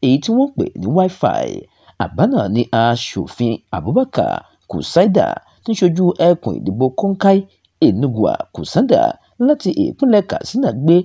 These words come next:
lọ ká ilé náà mọ́lẹ̀ o. Níbẹ̀ ni wọ́n ti pé ètò ìmọ̀ ẹ̀rọ ìgbàlódé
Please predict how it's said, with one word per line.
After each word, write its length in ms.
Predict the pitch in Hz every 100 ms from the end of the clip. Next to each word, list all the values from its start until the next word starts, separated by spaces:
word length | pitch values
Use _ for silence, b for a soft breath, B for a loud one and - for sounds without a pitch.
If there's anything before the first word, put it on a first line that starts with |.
| 180 _ _
lọ 220 | 143 135 120
ká 200 | - 160 160 -
ilé 240 | 110 160
náà 180 | 269 110
mọ́lẹ̀ 340 | 85 87 90 71
o. 140 | 58 - b b
Níbẹ̀ 300 | - 262 151 -
ni 100 | 64
wọ́n 180 | 95 107
ti 100 | 87
pé 200 | - 151 214 220 214 220
ètò 440 | 147 98 - - 95
ìmọ̀ 280 | 80 87 87
ẹ̀rọ 240 | 80 95 92
ìgbàlódé 480 | 78 80 - 175